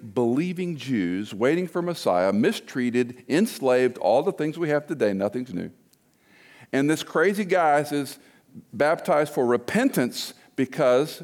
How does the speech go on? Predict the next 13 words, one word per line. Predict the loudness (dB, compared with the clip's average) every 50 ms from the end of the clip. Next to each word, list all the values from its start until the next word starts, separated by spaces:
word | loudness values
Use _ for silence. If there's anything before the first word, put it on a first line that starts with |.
| -20 _ _ _
short, | -16 -8 -2 0 0 0 0 -2 -12 _ _ _ _ _ _ _ _ _
short | -12 -6 -4 -4 -4 -4 -8 -20 _ _ _
verse, | -8 -4 -4 -4 -4 -6 -10 -20 _ _ _ _ _ _ _ _ _ _ -2
"the | 0 2
Messiah's | 2 2 2 2 2 2 2 0
coming. | 0 -2 0 -2 -2 -6 -10 -20 _ _ _ _ _ _ _ _ _ _ -10
The | -8 -2
kingdom's | 0 0 0 0 -2 -4 -4
coming. | -4 -4 -4 -4 -10 -16 _ _ _ -2
Get | 0 0 0 0 0
your | 0 2
act | 2 0 -2 -4
together." | -6 -2 0 2 2 2 0 -4 -10